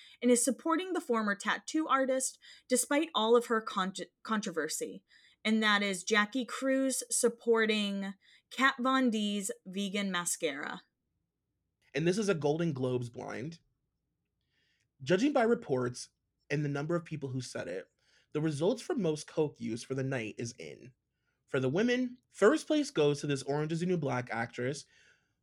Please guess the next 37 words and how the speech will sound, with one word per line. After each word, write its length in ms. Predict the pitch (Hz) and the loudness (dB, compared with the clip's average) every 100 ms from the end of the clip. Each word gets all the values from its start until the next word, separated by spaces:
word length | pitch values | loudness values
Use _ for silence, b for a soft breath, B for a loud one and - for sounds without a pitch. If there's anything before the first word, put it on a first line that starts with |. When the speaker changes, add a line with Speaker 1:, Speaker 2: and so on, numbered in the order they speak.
| _ _ _ _ _ _ | _ _ _ _ _ _
Speaker 2:
who 80 | 180 | 2
was 140 | 185 | 4
always 340 | 151 185 233 160 | 6 6 6 2
big 220 | 139 143 | 2 2
on 120 | 131 | 0
flashing 540 | 127 156 165 180 156 135 | -2 -2 -2 0 -2 -4
people 360 | - 120 123 | -4 -4 -2
who 160 | 127 135 | -2 -2
let 180 | 139 - | -2 -2
her 140 | 127 | -4
have 280 | 127 131 131 | -2 -2 -4
some 440 | - 104 110 123 b b b | -6 -6 -6 -8 b b b
as 180 | 135 143 | 0 0
her 120 | 160 | 0
way 160 | 147 135 | 2 2
of 120 | 127 | 0
saying 300 | - 131 127 | 0 0 0
thanks. 540 | 190 170 120 131 - - _ _ - | 0 0 -2 -6 -12 -14 _ _ -8
For 80 | |
the 80 | 123 | -4
men, 380 | 123 170 190 202 - b b | 0 2 0 -2 -8 b b
it 140 | 120 | -2
was 140 | 131 | -2
this 140 | 127 123 | -2 -2
A-list, 380 | 139 156 160 - | -2 0 -2 -2
mostly 260 | 131 127 131 | -4 -4 -6
television 480 | 123 120 117 117 - | -4 -4 -4 -6 -6
actor 580 | 143 147 151 139 135 - _ | -6 -4 -2 -2 -2 -8 _
who 80 | 170 | -8
seemingly 600 | 170 247 311 254 139 131 | -6 -4 -2 0 0 -2
only 260 | 123 160 139 | -4 -4 -2
works 300 | 123 123 123 | -2 -4 -4
for 80 | 127 | -4
the 80 | |
big 220 | 123 123 120 | -2 -4 -4
cable 300 | 135 127 120 | -6 -4 -4
showrunner. 640 | - 143 120 95 82 98 | -4 -4 -2 -4 -8 -12